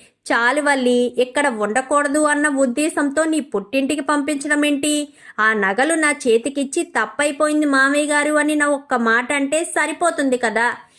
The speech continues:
రేపు వాళ్ళ దగ్గర నాకు ఎలాంటి అవమానం జరగదు కదా. ఇప్పుడు నువ్వు చేసే పని వల్ల నేను చూశాను కాబట్టి నర్మదా వీళ్ళంతా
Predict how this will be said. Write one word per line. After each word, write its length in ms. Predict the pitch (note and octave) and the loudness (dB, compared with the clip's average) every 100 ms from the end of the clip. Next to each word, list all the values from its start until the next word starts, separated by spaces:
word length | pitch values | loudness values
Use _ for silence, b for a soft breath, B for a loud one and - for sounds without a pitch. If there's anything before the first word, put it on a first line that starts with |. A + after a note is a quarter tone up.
| b - | b 0
రేపు 260 | B3+ C4 | 2 2
వాళ్ళ 300 | B3+ B3 A#3+ | 0 2 2
దగ్గర 320 | A3 G#3+ G#3+ D4 | 0 0 0 2
నాకు 300 | D4+ D4+ D#4 A#3 | 2 0 -2 0
ఎలాంటి 520 | A3 A3 B3 D4+ D#4+ | 0 2 2 0 0
అవమానం 520 | C#4+ B3+ C#4 D4+ D#4 E4+ | 0 2 2 0 0 -2
జరగదు 460 | - C4+ B3+ D4 C#4 | 0 0 0 0 0
కదా. 340 | A3 G#3+ B3 A#3 - b b - | 0 0 0 -2 -6 b b -2
ఇప్పుడు 320 | C#4 C#4+ C#4+ | 0 2 2
నువ్వు 260 | C#4+ C4+ C4+ | 2 0 -2
చేసే 460 | C#4 A#3 A#3 D4+ | 2 2 4 2
పని 300 | D4+ C#4 B3+ | 0 0 0
వల్ల 260 | C4 B3+ B3+ D#4 | 2 2 2 2
నేను 280 | D4+ D4 D4+ | 2 2 0
చూశాను 580 | D4 A#3 A#3+ C#4+ C4+ | 0 -2 0 0 0
కాబట్టి 500 | B3+ B3+ A#3+ B3 A#3+ D#4 | 0 0 0 -2 -2 0
నర్మదా 580 | C4+ A3 A3+ A#3+ B3+ | 2 0 0 0 0
వీళ్ళంతా 640 | C#4 C4+ C4 A#3+ A3 A3+ | 0 0 0 0 -2 -2